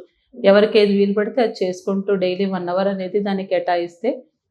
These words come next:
ఇంకా మన బాడీ మెటబాలిజం బెటర్ అయ్యి షుగర్ కంట్రోల్ బెటర్గా ఉండి మన కాంప్లికేషన్స్ రాకుండా మనం దాన్ని మేనేజ్ చేసుకోవటానికి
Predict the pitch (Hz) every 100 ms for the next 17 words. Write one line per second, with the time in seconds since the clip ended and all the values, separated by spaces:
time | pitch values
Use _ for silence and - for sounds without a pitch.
0 | - 220 220 240 214 196 196 214 202 202
1 | 190 202 202 202 180 175 185 208 - -
2 | 190 202 202 190 190 190 175 170 170 180
3 | 175 175 240 214 208 185 175 - 190 190
4 | 190 185 170 170 190 196 180 226 262 _
5 | _ _ 202 190 220 196 180 185 185 180
6 | - 175 175 160 175 233